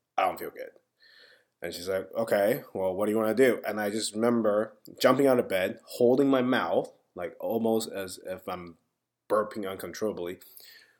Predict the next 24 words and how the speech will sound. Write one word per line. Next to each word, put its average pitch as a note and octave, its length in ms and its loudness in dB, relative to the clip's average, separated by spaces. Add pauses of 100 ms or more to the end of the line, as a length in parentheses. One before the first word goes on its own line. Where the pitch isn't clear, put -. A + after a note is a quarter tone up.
(140)
ran A#2 800 0 (340)
to A#2 280 0
the G2 560 -6 (120)
kitchen C3 360 -4
sink F#2+ 440 -4 (220)
and F#2+ 220 -6
just - 280 -10
projectile G#2 880 -2
vomited. E2+ 600 -10 (1400)
It A#2 60 4
was A2+ 200 4
like A2+ 100 4
one A#2 140 4
of G2+ 80 0
those F#2 160 -4
movie A2+ 800 2 (440)
moments G2+ 640 -4 (580)
where F#2 680 -2 (180)
the - 140 -10
cartoon A2 500 -2
character G2 640 -2 (140)
just - 340 -6 (920)
blows F#2+ 280 -2
up. D#2+ 320 -4